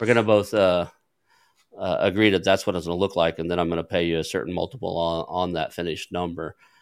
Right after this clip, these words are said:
And then they agreed beforehand verbally, and then we put that in the L O I. So, um, it's, it might be a little more common than, than we would expect, just because it's just logical to do that. So tell me a little bit about, like, y-,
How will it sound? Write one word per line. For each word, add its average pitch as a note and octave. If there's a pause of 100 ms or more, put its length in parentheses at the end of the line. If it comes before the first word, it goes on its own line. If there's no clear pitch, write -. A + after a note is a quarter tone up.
(140)
And F2+
then E2+ (140)
they G2
agreed F#2
beforehand F2
verbally, F2
and E2+
then E2+
we D#2+
put -
that E2
in F2
the E2+
L F2
O F2
I. E2+
So, - (400)
um, E2+ (420)
it's, G#2+ (120)
it D#3+
might G#3+
be E3
a A#2+
little A2
more G2+
common F2
than, E2+ (220)
than E2+
we F2+
would F2
expect, F2+
just -
because F2 (320)
it's G#2+
just C#3
logical F2
to -
do E2+
that. E2+ (400)
So D#3+
tell G3
me C#4+
a B3+
little G3+
bit F3+
about, C#3
like, A2+ (180)
y-, C3